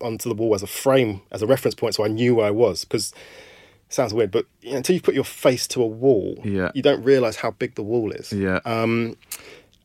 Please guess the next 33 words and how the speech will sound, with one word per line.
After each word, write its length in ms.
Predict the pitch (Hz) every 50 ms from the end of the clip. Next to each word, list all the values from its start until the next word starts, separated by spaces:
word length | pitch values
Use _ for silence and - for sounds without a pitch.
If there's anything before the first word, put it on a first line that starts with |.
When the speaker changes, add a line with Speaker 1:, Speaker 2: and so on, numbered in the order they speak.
| - -
Speaker 1:
but 120 | 160 143
very 220 | 143 170 190 185 156
quickly, 640 | - - 185 160 - - 139 131 131 127 123 -
I, 60 | 123
you 80 | 135 135
know, 60 | 117
I 40 | 120
thought 160 | - 156 143
this 160 | - 120 -
wall 100 | 123 120
was 120 | 107 110 104
getting 180 | - - 92
dirty, 480 | 104 - 117 113 113 113 - - 95 95 - - - _ _ _ - -
um, 640 | - 104 98 95 95 95 95 95 98 95 98 92 90 -
dirtier 260 | 113 110 107 - 107
and 80 | 104 98
dirtier, 460 | 110 107 104 - - 101 - - - - -
and 220 | - 110 113 117 117
it, 140 | 120 - _ _ _ _ _ _ _ _ _ _ _ _
then 240 | - 131 123 120 117
suddenly 340 | - - 151 139 135 120 113
I 40 | 110
realised 420 | 101 113 117 110 107 104 98 -
that 60 | 104
it 60 | 87
was 120 | 85 98 -
my 80 | 110 101
tongue 240 | 98 - - 131 113
that 80 | 104 -
was 100 | 92 -
starting 200 | 117 104 - -
to 80 | 104
bleed. 320 | 92 110 113 131 156 180